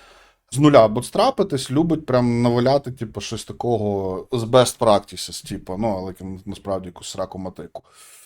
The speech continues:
Вот. Я трошки ще розкажу про власний досвід чуть пізніше, м, але я, типу, давайте ще, ще про сам вайп-кодінг як явище поговорю. Коротше, типу, для початківців, в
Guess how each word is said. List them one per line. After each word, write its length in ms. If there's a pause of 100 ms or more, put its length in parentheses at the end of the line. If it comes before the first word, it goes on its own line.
(300)
Вот. 360
Я 200
трошки 380
ще 200
розкажу 420
про 100
власний 420
досвід 400
чуть 160
пізніше, 480
м, 720 (120)
але 200
я, 60
типу, 220
давайте 320
ще, 200
ще 240 (160)
про 120
сам 240
вайп-кодінг 500
як 140
явище 400 (100)
поговорю. 380 (240)
Коротше, 260
типу, 200
для 180
початківців, 920 (200)
в 100